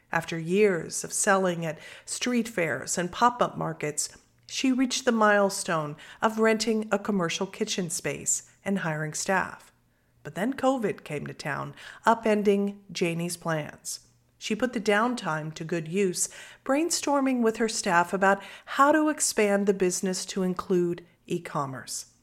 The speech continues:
Fellow food service professionals chipped in their advice, and one word came up repeatedly, scalability.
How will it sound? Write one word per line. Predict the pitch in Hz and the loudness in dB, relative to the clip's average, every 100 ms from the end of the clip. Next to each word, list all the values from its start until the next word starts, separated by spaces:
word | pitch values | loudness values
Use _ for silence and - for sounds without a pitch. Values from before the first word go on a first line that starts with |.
| _ _ _ | _ _ _
Fellow | - 240 262 | 0 2 2
food | 262 - 233 226 | 0 0 0 2
service | 220 202 208 | 0 2 -2
professionals | - 202 196 185 - 180 170 - - - _ | -2 -2 0 0 0 -4 -2 -6 -10 -20 _
chipped | - 220 214 | -2 0 2
in | 190 175 | 2 4
their | 208 269 | 2 2
advice, | 175 156 156 151 143 - - _ | 0 4 4 4 0 -4 -8 _
and | 185 190 185 | 0 2 2
one | 190 233 269 | 4 4 4
word | 175 165 165 160 - _ | 2 2 0 -4 -16 _
came | - 214 202 | -4 -2 4
up | 185 190 - _ | 4 2 -12 _
repeatedly, | - 196 - 190 147 135 131 - _ _ _ _ _ | -2 -2 0 -2 -2 -10 -14 -14 _ _ _ _ _
scalability. | - - 160 165 160 147 135 127 | -6 -2 0 0 -4 -6 -8 -14